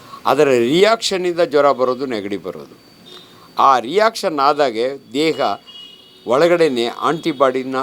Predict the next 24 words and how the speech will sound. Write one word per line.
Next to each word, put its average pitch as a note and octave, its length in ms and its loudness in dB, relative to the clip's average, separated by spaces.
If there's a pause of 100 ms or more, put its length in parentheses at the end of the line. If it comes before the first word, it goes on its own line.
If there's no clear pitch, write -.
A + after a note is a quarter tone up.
(200)
ಉತ್ಪತ್ತಿ F#3 460 -2
ಮಾಡುತ್ತೆ. G2+ 480 -6 (520)
ಮುಂದಿನ G#3+ 360 4
ದಿನಗಳಲ್ಲಿ D#3+ 680 2 (420)
ಈ F#3+ 140 0
ರೀತಿಯ F#3+ 380 2 (540)
ವೈರಸ್ D#3+ 380 2
ಹೋದಾಗೆ B2+ 560 0 (280)
ಅದೇ F#3+ 440 2 (840)
ನೋಡ್ಕೊಳ್ಳುತ್ತೆ. C3+ 680 0 (560)
ಅದನ್ನೇ E3+ 280 2
ನಾವು B2 220 0
ಇಮ್ಯುನಿಟಿ C3 580 -2
ಅನ್ನೋದು. F2+ 460 -8 (380)
ನೀವು D3 140 4
ಬಂದಿದ್ದಕ್ಕೆಲ್ಲ G3 880 0
ಠಕ್ - 480 -6
ಅಂತ G3 200 2 (520)
ಔಷಧಿ F#3+ 340 4
ಹಾಕ್ಬಿಟ್ರೆ D#3 420 0
ಆ D3+ 40 2
ಮಗುಗೆ D3+ 440 -4
ರೆಸಿಸ್ಟೆನ್ಸೇ D3 720 -8
ಬರೋದಿಲ್ಲ. G2+ 520 -10